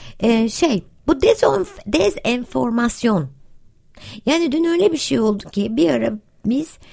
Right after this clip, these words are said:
e, senin dediğin gibi birçok kanalı a-, oradan oraya zıplayarak elimizde, e, telefonlarımız, orada başka bir bilgi, burada başka bir bilgi,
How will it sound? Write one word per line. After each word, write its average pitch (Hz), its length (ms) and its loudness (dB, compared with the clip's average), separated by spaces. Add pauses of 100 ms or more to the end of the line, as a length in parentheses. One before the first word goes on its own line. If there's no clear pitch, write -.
(180)
e, 196 180 2
senin 254 340 2
dediğin 254 440 2
gibi 190 320 -2
birçok 302 460 0
kanalı 208 360 0 (100)
a-, - 80 -10 (240)
oradan 214 340 4
oraya 185 260 0
zıplayarak 196 640 -2
elimizde, 220 600 0 (280)
e, 127 360 -2
telefonlarımız, 190 960 -2 (420)
orada 349 320 4
başka 294 400 -2
bir 208 240 -2
bilgi, 202 440 0
burada 302 320 2
başka 240 360 -2
bir 220 140 -4
bilgi, 202 320 -6